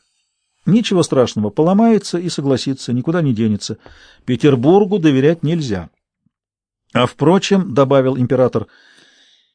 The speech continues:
я позвал вас сюда вовсе не за тем. Надо решить, что делать с этими, с этими мерзавцами». «Вы разумеете, участников покушения, государь?» —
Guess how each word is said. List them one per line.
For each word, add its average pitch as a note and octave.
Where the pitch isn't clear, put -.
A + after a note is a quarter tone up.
я C#3
позвал F3+
вас G3
сюда F3+
вовсе F3
не E3+
за D#3+
тем. F#2
Надо E3+
решить, G3
что -
делать F#3
с -
этими, D#3
с C3+
этими D#3+
мерзавцами». C#3+
«Вы A2
разумеете, C3
участников B2+
покушения, C#3+
государь?» — G2+